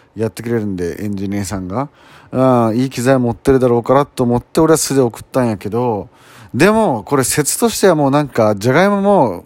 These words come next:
皮むいて切って、で、肉も、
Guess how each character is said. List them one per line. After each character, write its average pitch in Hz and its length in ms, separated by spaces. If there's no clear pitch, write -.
皮 - 80
む 180 140
い 170 60
て 139 100
切 - 140
っ - 40
て、 107 360
で、 127 120
肉 143 340
も、 151 480